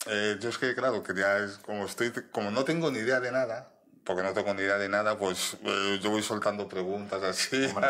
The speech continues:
Speaker 2: sí, por lo menos te preguntas algo que
Speaker 1: Sí, claro, pues en el trito informativo, es que no sé, o
Speaker 2: Sí.
Speaker 1: sea,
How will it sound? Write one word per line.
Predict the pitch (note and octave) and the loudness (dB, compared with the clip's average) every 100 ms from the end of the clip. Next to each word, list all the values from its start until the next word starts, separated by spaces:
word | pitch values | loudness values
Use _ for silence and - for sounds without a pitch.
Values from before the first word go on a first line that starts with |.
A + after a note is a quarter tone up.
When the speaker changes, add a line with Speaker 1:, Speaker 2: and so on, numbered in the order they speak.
| B2+ | 2
Speaker 2:
sí, | - | -2
por | - | -8
lo | - D2+ | -10 -12
menos | E2 F2+ | -10 -10
te | - E2+ E2 - | -12 -12 -12 -14
preguntas | E2 D#2 E2+ F2+ - - | -14 -12 -10 -8 -8 -2
algo | F2 F2 D#2+ D#2 | -2 -2 -6 -12
que | - | -14
Speaker 1:
Sí, | - - C#3 | -12 0 2
claro, | A#2+ C#3 A#2+ G2+ | 4 4 4 2
pues | G2 G2 | 2 2
en | F#2+ | 0
el | |
trito | F#2 F#2+ | -4 -4
informativo, | G#2+ G#2 G2+ G#2+ G#2+ | -2 2 2 2 0
es | G2 | 0
que | A#2+ | -2
no | G#2+ | -2
sé, | - B2 G2+ | 0 2 2
o | E2 | 0
Speaker 2:
Sí. | |
Speaker 1:
sea, | E2 E2 D#2+ | 0 2 2